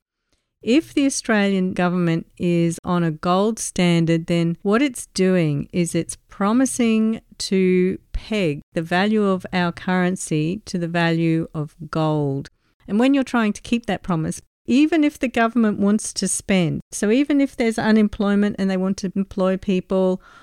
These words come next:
or even if there's something they want to do, like, um, get to a hundred percent renewables,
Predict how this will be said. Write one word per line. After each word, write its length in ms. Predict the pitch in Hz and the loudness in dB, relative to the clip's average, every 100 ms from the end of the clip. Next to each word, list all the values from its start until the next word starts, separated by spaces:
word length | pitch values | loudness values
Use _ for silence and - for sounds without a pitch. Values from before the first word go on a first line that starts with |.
| - - | -20 -6
or 460 | 170 170 165 165 | 0 2 2 0
even 340 | - 233 247 233 | 2 0 2 0
if 180 | 226 - | -2 -2
there's 280 | 208 196 | 0 0
something 260 | - 208 190 | -2 -4 -4
they 120 | 190 | -2
want 180 | 190 190 | 0 0
to 120 | - 185 | -2 -6
do, 520 | 180 185 190 190 190 | -2 2 2 2 0
like, 500 | 180 175 175 170 - | -2 -2 -2 -4 -2
um, 280 | 175 170 170 | 0 0 0
get 180 | 196 - | -2 -2
to 100 | 190 | 2
a 60 | |
hundred 260 | 190 202 196 | 4 2 0
percent 320 | 208 - 185 | -2 -2 0
renewables, 800 | 185 185 185 190 175 165 220 - | 0 2 4 2 2 -2 -4 -12